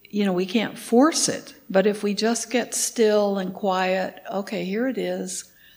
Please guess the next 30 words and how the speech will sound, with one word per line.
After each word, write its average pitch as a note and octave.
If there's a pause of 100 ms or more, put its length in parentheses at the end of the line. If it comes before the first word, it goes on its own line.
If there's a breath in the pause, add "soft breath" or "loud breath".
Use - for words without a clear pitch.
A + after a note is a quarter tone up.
(120 soft breath)
I F#3+
know G3+
what A#3+
this B3
is B3
from. F3 (480 soft breath)
It's G#3
not, A3
it's A3+
not A3
here B3
now. F3+
It F#3
doesn't F#3+
have F#3
to G3
be, F#3 (200 loud breath)
it's G3
not A3
a G3+
real A3+
thing G#3+
right F#3
now. F#3
It's -
a F#3
feeling. F3+
It's F3+
an F#3
emotion. F3